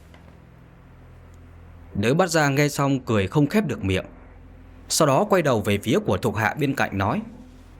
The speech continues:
"Các ngươi thấy sao? Thấy mối quan hệ của Bát Gia Tây có rộng không hả? Cái tên ngoại quốc này còn, à,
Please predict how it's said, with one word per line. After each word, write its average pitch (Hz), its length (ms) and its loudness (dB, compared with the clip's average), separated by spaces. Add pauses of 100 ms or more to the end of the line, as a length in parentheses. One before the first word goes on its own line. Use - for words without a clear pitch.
(280)
"Các 107 120 0
ngươi 123 180 4
thấy 127 160 0
sao? 131 300 2 (1000)
Thấy 113 120 2
mối 165 160 6
quan 185 180 4
hệ 131 200 2
của 113 120 -2
Bát 180 220 0
Gia 156 160 0
Tây 151 400 0
có 160 100 2
rộng 151 200 -2
không 117 200 -2
hả? 90 180 -4 (1040)
Cái 143 120 2
tên 131 300 2
ngoại 123 240 0
quốc 220 240 6
này 92 240 -2 (360)
còn, 113 220 0
à, 107 200 0